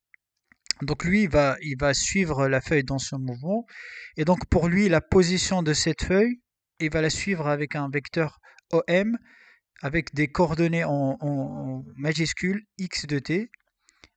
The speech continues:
Y de t et Z de t. Donc Lagrange, il va suivre la particule dans son mouvement. Et donc Lagrange, c'est simple, et il dit tout simplement que la vitesse,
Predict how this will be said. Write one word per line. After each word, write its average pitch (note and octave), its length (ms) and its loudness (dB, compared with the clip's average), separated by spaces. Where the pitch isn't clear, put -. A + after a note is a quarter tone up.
Y E3 440 -4
de C3+ 100 -6
t D#3+ 360 -6
et D#3 320 -10
Z D#3 320 -6
de D3 180 -6
t. D3 260 -14
Donc D3 200 -8
Lagrange, D#3+ 480 0
il D#3 120 0
va C#3 120 -2
suivre D#3+ 640 0
la D3 120 -4
particule E3 680 -6
dans E3 200 4
son E3 220 -2
mouvement. C3 400 -6
Et E3 60 -2
donc G#3 220 4
Lagrange, F3+ 400 8
c'est D#3 160 2
simple, A3 440 2
et C#3 140 2
il C#3 100 -4
dit D#3 160 -2
tout E3+ 120 -2
simplement E3 520 0
que D#3 140 2
la C#3 100 4
vitesse, F3+ 540 -4